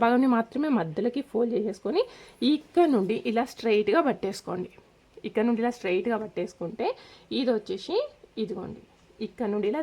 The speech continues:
తీసేసుకోండి. ఇదేం కొలత? ఇప్పుడు మనకి కింద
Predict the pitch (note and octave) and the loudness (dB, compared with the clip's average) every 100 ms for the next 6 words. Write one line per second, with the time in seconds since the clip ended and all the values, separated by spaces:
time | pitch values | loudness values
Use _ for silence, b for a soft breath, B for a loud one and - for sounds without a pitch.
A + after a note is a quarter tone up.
0 | C4 F3+ F3+ - F3 A3 - B B B | -2 -4 -8 -8 -6 -6 -8 B B B
1 | _ - B3+ C#4 C#4+ D4 C4 A3+ A#3 A#3 | _ -8 -2 0 0 0 0 0 -2 -2
2 | A3+ A3 G#3+ B B A3+ B3+ C4+ A4+ D#5 | -2 -2 -2 B B -2 -2 0 -2 -2
3 | - _ _ _ - C#4+ C4+ | -8 _ _ _ -2 0 2